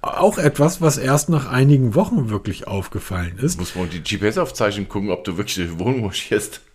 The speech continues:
Speaker 1: Ja, aber ich bin heute Nacht unmöglich vier Komma drei Kilometer gegangen. Und zwar um null Uhr. Und dann bin ich noch mal,
Speaker 2: Was?
Speaker 1: ähm, sechs Komma zwei Kilometer gegangen. Dann bin ich noch mal sechzehn Minuten, doch das einundzwanzig Uhr neun bin ich gegangen.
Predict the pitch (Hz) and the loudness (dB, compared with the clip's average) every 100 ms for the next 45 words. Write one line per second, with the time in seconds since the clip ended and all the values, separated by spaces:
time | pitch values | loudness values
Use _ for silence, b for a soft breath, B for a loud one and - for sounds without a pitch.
0 | _ - 139 151 147 131 - 165 135 135 | _ 2 4 6 6 6 6 8 8 6
1 | 143 143 - - 170 143 143 147 135 - | 6 0 0 2 6 8 8 6 0 0
2 | 151 147 135 123 104 113 123 - 113 113 | 0 2 0 0 0 0 -2 -2 -2 0
3 | 151 156 98 95 90 90 - 139 135 120 | 2 0 -2 -4 -6 -12 -2 -2 0 -2
4 | 117 - 120 117 117 110 101 131 87 - | -4 -2 -2 2 2 0 0 -2 -2 -10
5 | B B B B - 147 147 147 147 151 | B B B B 0 4 4 4 4 4
6 | 143 160 180 147 135 135 - 117 117 120 | 4 2 2 2 2 2 0 -2 -2 -4
7 | 117 180 180 - 135 127 - 135 185 180 | 0 0 0 -2 0 0 -2 0 0 0
8 | 113 95 95 92 90 87 90 92 165 185 | -4 -4 -6 -8 -8 -8 -8 -6 -6 -6
9 | B B B - 143 160 170 156 147 139 | B B B 0 4 6 6 6 6 4
10 | 123 147 180 - 156 135 131 160 208 120 | 4 4 2 0 4 4 4 2 2 -2
11 | 123 - 120 107 120 123 123 113 104 104 | -2 -2 -6 -6 -4 -4 -2 -4 -4 -4
12 | 107 98 90 95 98 98 90 | -2 -2 -4 -6 -8 -6 -8